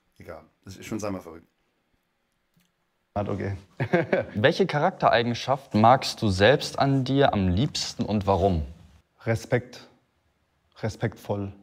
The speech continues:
Speaker 1: Was ist eure Charaktereigenschaft, wo ihr sagen würdet, ist geil?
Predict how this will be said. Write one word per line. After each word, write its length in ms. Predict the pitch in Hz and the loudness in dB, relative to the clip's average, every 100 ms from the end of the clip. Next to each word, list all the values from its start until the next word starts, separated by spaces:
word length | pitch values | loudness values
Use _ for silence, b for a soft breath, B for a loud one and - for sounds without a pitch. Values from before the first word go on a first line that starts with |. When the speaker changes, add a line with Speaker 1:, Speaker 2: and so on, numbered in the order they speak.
| _ _ _ _ _ _ | _ _ _ _ _ _
Speaker 1:
Was 160 | 107 107 | -2 0
ist 40 | |
eure 360 | 120 127 139 135 _ _ _ | 2 2 2 -2 _ _ _
Charaktereigenschaft, 800 | - 117 127 127 120 123 127 127 - _ _ _ _ _ _ _ _ - | -4 -4 -4 -4 -4 -4 -4 -6 -10 _ _ _ _ _ _ _ _ -10
wo 100 | 104 | -8
ihr 60 | |
sagen 240 | 104 107 107 | -4 -4 -6
würdet, 240 | 101 101 - _ _ _ _ | -8 -12 -20 _ _ _ _
ist 120 | - - | -20 -8
geil? 280 | 104 110 | -6 -6